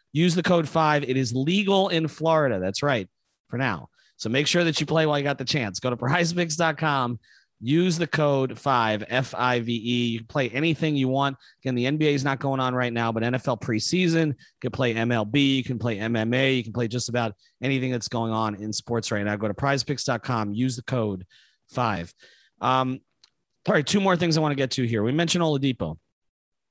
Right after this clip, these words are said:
This is one of those things that I, I think will be interesting to monitor because let's say Tyler Herro gets in a great rhythm off the bench. Um, let's say you get past the trade deadline and Tyler's still here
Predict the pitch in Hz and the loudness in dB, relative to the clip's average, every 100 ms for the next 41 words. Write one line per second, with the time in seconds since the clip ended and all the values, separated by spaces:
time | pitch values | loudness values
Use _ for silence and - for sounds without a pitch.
0 | _ - - _ _ _ _ _ 135 202 | _ -20 -20 _ _ _ _ _ 0 2
1 | 247 320 214 180 - 160 180 175 165 170 | 4 4 4 0 -4 0 2 4 2 2
2 | 156 143 143 95 117 - 120 110 202 226 | 0 2 0 -2 -6 -2 -2 0 -2 -2
3 | 170 156 147 151 147 156 - 143 104 123 | 0 2 2 0 0 0 -2 -4 -4 0
4 | 127 139 120 98 87 95 135 120 - _ | 0 0 0 -2 -4 -2 0 -2 -4 _
5 | _ _ _ _ _ _ _ _ _ - | _ _ _ _ _ _ _ _ _ -2
6 | 165 208 240 214 196 180 156 160 147 143 | 0 2 2 4 2 4 4 2 2 0
7 | 139 143 117 117 107 107 104 95 87 - | -2 -2 -2 -2 -2 0 -2 -2 -6 -6
8 | 104 - 95 85 62 - - - 98 98 | -6 -4 -6 -6 -8 -12 -14 -10 -4 -2
9 | 101 98 - - 139 147 160 147 151 170 | -2 -6 -8 -4 -2 0 0 0 0 2
10 | 175 - 160 165 143 127 110 104 90 90 | 2 0 -2 -2 0 0 0 -2 -2 -4
11 | - 120 123 120 - 131 160 123 - | -2 0 0 -2 -2 0 0 0 -4